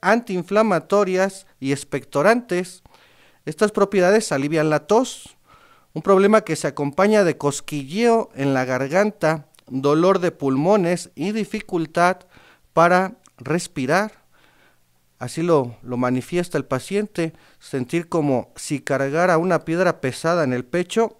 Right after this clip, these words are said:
no permita ese tipo de situaciones, utilice esta excelente maravilla de planta, planta medicinal de la flor de ocote, que siempre da muy buenos resultados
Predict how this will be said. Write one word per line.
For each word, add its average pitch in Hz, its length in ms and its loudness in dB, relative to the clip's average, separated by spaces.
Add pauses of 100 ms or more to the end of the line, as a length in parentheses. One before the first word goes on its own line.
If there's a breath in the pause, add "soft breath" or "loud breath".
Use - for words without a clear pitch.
no 170 360 0
permita 170 400 0
ese 160 180 -2
tipo 175 320 -4
de 139 80 0
situaciones, 190 720 -2
utilice 208 640 -4 (580 soft breath)
esta 175 640 0 (260)
excelente 170 800 -2
maravilla 175 640 0
de 135 80 -2
planta, 165 640 -4
planta 165 340 -2
medicinal 139 500 -2
de 151 120 -4
la 120 100 -4
flor 147 300 -4
de 147 60 -2
ocote, 196 420 0
que 151 100 -2
siempre 208 560 2
da 180 140 4
muy 190 200 0
buenos 185 300 0
resultados 170 880 -6